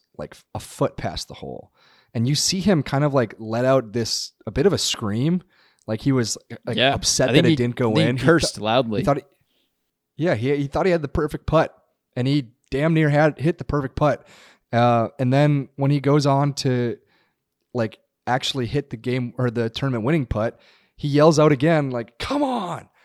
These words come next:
Speaker 1: That's,
Speaker 2: Yeah.
Speaker 1: that's not something we had seen from him yet, right?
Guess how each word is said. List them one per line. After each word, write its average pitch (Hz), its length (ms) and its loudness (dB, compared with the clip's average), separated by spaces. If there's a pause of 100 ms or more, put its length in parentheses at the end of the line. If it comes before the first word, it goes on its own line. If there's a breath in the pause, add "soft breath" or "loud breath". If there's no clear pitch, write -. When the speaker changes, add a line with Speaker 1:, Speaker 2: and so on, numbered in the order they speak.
(440 soft breath)
Speaker 1:
That's, 101 340 0
Speaker 2:
Yeah. - 60 -20 (100)
Speaker 1:
that's - 240 -6
not 127 180 4
something 139 320 0
we 131 120 2
had 117 120 2
seen 135 240 -2
from 113 200 -4
him 110 260 0
yet, 95 340 -6 (220)
right? 165 280 2